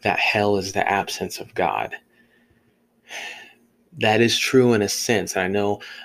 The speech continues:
um, the great theologian R C Sproul said that, but I do believe that he would agree, agree with me at this, that hell is, is the absence of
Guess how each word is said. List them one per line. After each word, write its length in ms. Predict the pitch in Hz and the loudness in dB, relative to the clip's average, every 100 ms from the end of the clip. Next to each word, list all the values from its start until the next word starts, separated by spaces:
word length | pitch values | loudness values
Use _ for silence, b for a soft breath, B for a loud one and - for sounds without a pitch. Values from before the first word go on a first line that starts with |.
| - | -8
um, 680 | - 95 87 85 87 - - | -4 -2 -2 -4 -6 -10 -16
the 180 | - 104 | -6 -4
great 380 | 98 101 98 95 | 2 4 4 0
theologian 680 | - 101 95 101 104 107 98 | 0 0 4 4 2 0 -4
R 180 | 92 | -4
C 220 | 90 - 92 | -6 -8 -8
Sproul 360 | - 107 110 | -6 -2 -2
said 420 | 107 - - 113 | -2 -6 -2 -2
that, 200 | 113 117 | 0 0
but 80 | 104 | 0
I 100 | 92 | -4
do 220 | 90 101 | -2 -2
believe 280 | 101 101 101 | 0 0 0
that 100 | 98 | -4
he 180 | - 110 | -4 -4
would 180 | 104 101 | 0 -2
agree, 460 | 92 - 101 101 | -4 -4 0 2
agree 340 | 104 101 104 101 | 0 0 0 2
with 260 | 101 - - | 0 -2 -4
me 320 | 104 107 - | -2 -4 -6
at 180 | - 92 - | -10 -12 -2
this, 240 | 117 113 B B B B B - | -2 -2 B B B B B -10
that 460 | 104 98 92 - _ B B B _ | -4 -2 -2 -6 _ B B B _
hell 560 | - - 117 113 113 - | -10 -2 0 0 0 -2
is, 720 | 110 107 98 95 101 95 - _ _ _ _ | 0 2 0 -2 -8 -12 -20 _ _ _ _
is 500 | 101 101 95 95 98 | -2 -2 -2 -6 -8
the 240 | 101 95 - | -4 -4 -4
absence 840 | 98 101 101 - 104 95 92 - - | -2 -4 -2 -4 -2 -4 -6 -8 -4
of 760 | 101 90 87 87 101 - - | -2 -2 -4 -6 -10 -14 -14